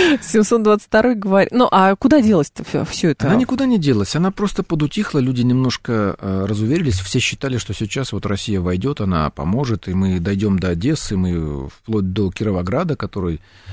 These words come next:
Speaker 2: кстати, в Кировограде, например, это центральная Украина, там люди голосовали за возвращение старого, э, названия Елизаветград в честь царицы Елизаветы,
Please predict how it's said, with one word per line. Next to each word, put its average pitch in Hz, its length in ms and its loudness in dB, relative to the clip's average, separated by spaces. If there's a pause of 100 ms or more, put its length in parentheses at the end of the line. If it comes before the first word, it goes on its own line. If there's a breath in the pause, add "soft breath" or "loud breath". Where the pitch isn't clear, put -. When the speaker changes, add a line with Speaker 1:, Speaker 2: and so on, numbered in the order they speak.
Speaker 2:
кстати, - 360 -2
в - 80 -6
Кировограде, 107 540 -2
например, 101 460 0
это 90 120 -6
центральная 90 480 -2
Украина, 104 300 -4
там 92 180 -2
люди 117 200 -2
голосовали 110 500 -2
за 107 120 -4
возвращение 98 520 -4
старого, 117 580 -4
э, 87 300 -8
названия 92 540 -2
Елизаветград 101 720 -2
в - 40 -20
честь - 220 -8
царицы 95 300 -8
Елизаветы, 127 480 -4